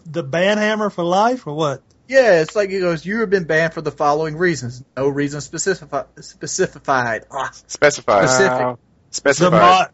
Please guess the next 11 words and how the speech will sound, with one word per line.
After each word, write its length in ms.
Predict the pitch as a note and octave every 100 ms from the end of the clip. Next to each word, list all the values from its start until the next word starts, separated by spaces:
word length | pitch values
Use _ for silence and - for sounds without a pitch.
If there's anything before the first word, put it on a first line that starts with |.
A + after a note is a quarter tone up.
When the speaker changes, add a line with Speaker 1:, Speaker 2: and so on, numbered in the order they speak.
| _ D#3
Speaker 1:
the 120 | F3
moderators 800 | E3+ F3 F#3+ F3+ E3 D#3+ D#3 C3+
of 120 | C#3
Battlefield 520 | D3 D3+ D3 - D#3
Speaker 2:
That 120 | D3 D#3+
Speaker 1:
three. 120 | C3
Speaker 2:
ban 480 | E3+ G3+ A3 A3+ G3
will 120 | F3
be 120 | F3+
lifted 540 | D#3+ G3 G3+ G#3+ F#3 - _
never. 500 | D3 D#3 A2 D2 B2+